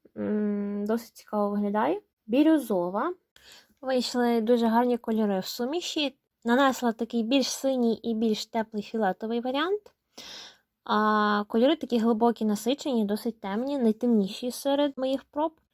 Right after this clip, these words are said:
І фактично можемо отримати ось такі відтінки фіолетового. Також з Viridian, е, це вже не від Rosa Gallery я взяла фарбу, а від Van Gogh,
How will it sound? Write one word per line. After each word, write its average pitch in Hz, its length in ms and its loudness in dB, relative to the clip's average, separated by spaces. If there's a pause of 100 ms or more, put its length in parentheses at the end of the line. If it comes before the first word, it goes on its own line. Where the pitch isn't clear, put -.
(120)
І - 140 -2
фактично 262 540 0
можемо 240 400 0
отримати 226 480 -4
ось 202 160 -6
такі 214 300 -10
відтінки 226 520 -4
фіолетового. 226 760 -4 (360)
Також 254 560 0
з 220 100 -4 (220)
Viridian, 247 800 -2 (140)
е, 226 160 -4
це 262 160 -4
вже 247 180 0
не 247 180 2
від 240 240 -2
Rosa 233 420 0
Gallery 220 300 0
я 208 160 2
взяла 208 300 0
фарбу, 214 500 -4
а 220 140 -2
від 220 200 0
Van 214 200 0
Gogh, 311 320 -2